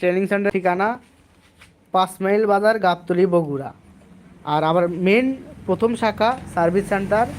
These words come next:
এটা বগুড়া সদর সাত মাথার পাশেই। তো আপনারা যদি বগুড়ার মধ্যে কেউ থাকেন, এই ধরনের ইনভার্টার মেরামত করে নিতে চাচ্ছেন, সরাসরি আমার একম শাখাল উৎপর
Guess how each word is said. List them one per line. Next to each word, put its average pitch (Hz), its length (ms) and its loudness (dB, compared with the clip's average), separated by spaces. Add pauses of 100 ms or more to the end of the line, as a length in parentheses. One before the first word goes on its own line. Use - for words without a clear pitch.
(500)
এটা 170 280 2 (260)
বগুড়া 180 320 4 (100)
সদর 180 320 0
সাত 160 220 -2
মাথার 160 300 -4
পাশেই। 139 400 -6 (1300)
তো 170 120 2 (340)
আপনারা 190 320 0
যদি 214 200 4 (480)
বগুড়ার 202 380 4
মধ্যে 196 220 2
কেউ 202 260 2
থাকেন, 202 260 0
এই 185 80 0
ধরনের 202 300 2
ইনভার্টার 185 340 0
মেরামত 185 360 0
করে 190 200 4
নিতে 180 220 0
চাচ্ছেন, 196 320 0 (460)
সরাসরি 208 420 2 (120)
আমার 202 180 0 (200)
একম 202 220 -4
শাখাল 196 340 -4 (100)
উৎপর 190 240 -2